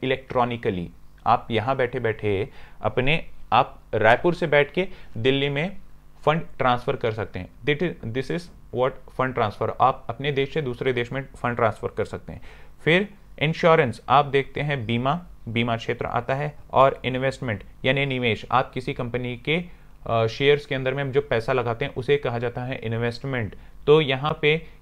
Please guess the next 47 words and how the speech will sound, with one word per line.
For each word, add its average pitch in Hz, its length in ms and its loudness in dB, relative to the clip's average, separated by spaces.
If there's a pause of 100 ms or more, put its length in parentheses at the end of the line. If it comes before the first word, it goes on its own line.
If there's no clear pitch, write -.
ये 139 80 2
निवेश 135 400 0
भी, 110 180 -4
और 143 280 4
भी 165 100 0
दूसरे 151 260 -4
माध्यम 123 360 -2
है 123 100 -4
निवेश 110 300 -2
के, 143 140 -2
सिर्फ - 240 -2
यही 110 340 -2
एक 107 140 -6
नहीं 98 120 -6
है। 131 120 -6
तो 147 100 -2
निवेश 120 460 -2 (200)
अगर 127 180 4
हो 117 180 0
रहा 120 120 2
है 139 120 -2
इस - 240 -4
तरह 113 220 -4
का, 147 140 -4 (200)
ये 120 60 2
भी 135 100 -2
फाइनेंशियल 113 560 -4
मार्केट 101 340 -2
का 143 120 -4
एक 135 280 -2 (300)
इंस्ट्रूमेंट 117 440 -4 (160)
है, 147 260 -4 (260)
इसे 123 200 -4
हम 131 220 -4
ऐसे 101 220 -4
जान 104 180 0
सकते - 260 -14
हैं। - 80 -14 (2000)
अब 170 140 8
देखते 190 300 4
हैं 185 180 2
जो 190 100 4
फाइनेंशियल 156 480 2
मार्केट 147 400 0
है, 151 180 0
उसका 160 320 -2
क्लासिफिकेशन 139 1040 0